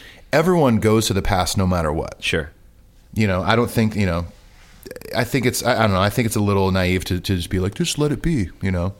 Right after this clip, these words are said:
Speaker 2: I agree. I think it can be both. Like, I don't think that they're mutually exclusive. It can be its own
Speaker 1: Yeah.
Speaker 2: thing, and but it can also have homages to the past.
Speaker 1: Totally. Yeah.
Speaker 2: I like M I Savage. Do you think the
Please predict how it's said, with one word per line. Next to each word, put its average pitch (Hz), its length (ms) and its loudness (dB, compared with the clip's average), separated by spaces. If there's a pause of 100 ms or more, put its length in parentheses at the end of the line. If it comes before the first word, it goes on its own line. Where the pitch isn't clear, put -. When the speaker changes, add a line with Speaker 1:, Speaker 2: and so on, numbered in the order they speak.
Speaker 2:
I 127 80 4
agree. 135 260 0 (960)
I 123 80 2
think 170 160 0
it 156 80 -6
can 147 120 2
be 123 140 2
both. 104 360 2
Like, 95 100 -2
I 101 60 4
don't 107 100 2
think 104 120 -2
that 87 80 -2
they're 90 100 -2
mutually 90 320 -4
exclusive. 65 540 -12
It 113 120 -4
can 113 120 -2
be 113 160 0
its 107 120 -4
own 104 200 0
Speaker 1:
Yeah. 92 100 2
Speaker 2:
thing, 95 460 -2
and 95 120 -4
but 98 80 0
it 95 60 -2
can 92 100 -8
also 87 300 -4
have 80 260 -6 (240)
homages 85 520 -6
to - 100 -16
the 65 80 -14
past. - 420 -14
Speaker 1:
Totally. 73 300 0 (300)
Yeah. 95 140 -2 (380)
Speaker 2:
I 123 80 2
like 175 160 2
M 135 80 2
I 107 60 4
Savage. 95 260 -2
Do 135 80 -6
you 156 60 -2
think 190 220 -2
the 104 220 2